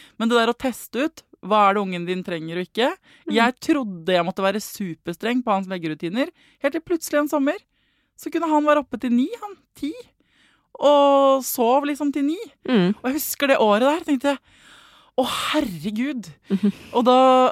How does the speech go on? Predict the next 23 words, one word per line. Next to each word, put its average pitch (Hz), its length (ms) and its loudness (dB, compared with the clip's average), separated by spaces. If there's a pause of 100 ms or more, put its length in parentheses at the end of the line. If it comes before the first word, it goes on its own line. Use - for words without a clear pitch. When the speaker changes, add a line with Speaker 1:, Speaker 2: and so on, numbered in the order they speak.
Speaker 1:
da 214 380 0
var 240 160 2
han 214 100 2
blitt 214 140 -4
ganske 208 320 -4
stor, 294 400 -4
og 220 60 -2
vi 214 100 -2
skulle 220 240 -6
til 180 80 -6
Spania, 214 480 -2
og 262 40 2
da 254 60 2
bare 247 140 -2
snudde 185 400 -2
jeg 185 80 0
hele 170 240 -2
døgnet 143 260 -2
hans, 233 260 2
sånn 190 140 -2
at 254 60 0
Speaker 2:
Mm. - 20 -
Speaker 1:
han 196 200 2